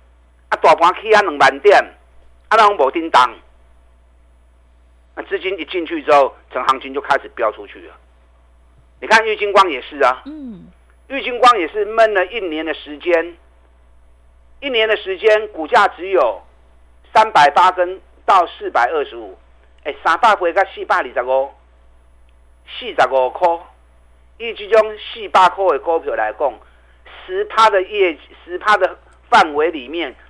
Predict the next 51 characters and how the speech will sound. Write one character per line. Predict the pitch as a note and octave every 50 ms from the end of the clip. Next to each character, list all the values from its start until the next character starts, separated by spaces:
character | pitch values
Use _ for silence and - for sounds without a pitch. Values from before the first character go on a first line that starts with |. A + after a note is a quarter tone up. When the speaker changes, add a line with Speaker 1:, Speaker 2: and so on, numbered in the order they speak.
| _ -
Speaker 1:
竟 | - C4 G#3+
然 | F3+ E3+ E3+ E3
能 | E3 F3+
够 | F#3 G#3+ -
走 | - - C3 - G#3+
一 | G#3 F#3+
年 | D3+ B2+ G#2+ G#2 G#2 F#2+ F#2+ G#2 G#2
啊， | F#2+ F2 - - _ _ _ _ _ _ _ _ _ _ _ _ _ _ _
这 | - G3+
样 | F#3 F#3
闷 | F#3 F3 F3
不 | E3+
闷？ | D#3+ D#3+ D#3+ D#3+ D#3 - _ _ _ _
Speaker 2:
嗯， | - C#4 D#4+ D#4+ C#4+ A#3+ A3 F#3+
好 | E3 D#3
闷 | E3 F3+ F3+ F3 F3
哦。 | F#3 - _
Speaker 1:
十 | - - A4+
趴 | - - C4 B3+
的 | A#3+
空 | - - A#3+ - A4+
间 | A#3+ A#3+ A#3 -
走 | - D#3 D#3 F#3+
一 | A3+
年。 | G3+ E3+ D3 C3+ C3 C3 C3+ D3+
Speaker 2:
是。 | - - - A3+ G#3+ G#3 A3 C#4 B3+ _ _ _ _ _ _ _ _ _ _ _ _ _ _ _ _ _ _ _ _ _ _ _ _
Speaker 1:
那 | F#3+ F3
财 | - - -
报 | - F3+ F3 F3 E3+
一 | E3
发 | E3+ E3 D#3+
布 | E3 F3 D#3
完 | C3+ B2+ B2+ C3
之 | C3+ C#3+
后， | C#3 C3+ A#2+ G#2+ G#2 - _ _ _ _ _ _ _ _ _
很 | - B2+ C3
快 | F3 F3 F3+ D#3
就 | D#3+ D#3
冲 | - - D#3+ D#3 D3+
到 | D3 D3+ C#3 A#2 G2+ - - _ _ _ _ _ _ _ _ _ _ _ _ _ _ _ _ _ _ -
五 | C#3
百 | C#3 C3+ A2 G#2 -
四 | - A#2
十 | - F#2+ F2+
元 | F2+ F2 E2 E2+
啊。 | D#2+ D#2 - - - _ _ _ _ _ _ _ _ _ _ _ _ _ _ _ _ _ _ _ _ _ _ -
所 | - B3
以 |
你 | B3+ B3+
要 | B3+ C4+
去 | C#4 C4+